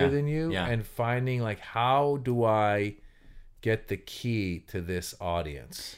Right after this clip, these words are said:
Speaker 1: You know what? It, it's, it, it's occurring to me now, and I may be wrong 'cause this is not even well thought out, but it's like,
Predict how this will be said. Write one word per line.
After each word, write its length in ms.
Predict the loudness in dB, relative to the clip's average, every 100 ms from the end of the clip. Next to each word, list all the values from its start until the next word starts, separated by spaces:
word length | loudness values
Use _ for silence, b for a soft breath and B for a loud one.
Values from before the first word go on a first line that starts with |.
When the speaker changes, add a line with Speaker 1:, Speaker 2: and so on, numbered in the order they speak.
| -4
Speaker 1:
You 80 | 2
know 100 | 4
what? 200 | 4 0
It, 120 | -6
it's, 340 | -4 -4 -8 -12 -10
it, 160 | -10 -6
it's 180 | -6 -4
occurring 320 | 2 4 6
to 40 |
me 100 | 6
now, 420 | 6 6 6 4 0
and 80 | 0
I 120 | 0 0
may 180 | -2 0
be 320 | 0 0 -2
wrong 380 | 0 2 4 2
'cause 140 | -2 -2
this 120 | 0
is 120 | 0 2
not 200 | 4 4
even 380 | 2 0 0
well 280 | 2 2 2
thought 220 | 0 0 2
out, 280 | 2 0
but 80 | -6
it's 160 | -4 2
like, 280 | 2 2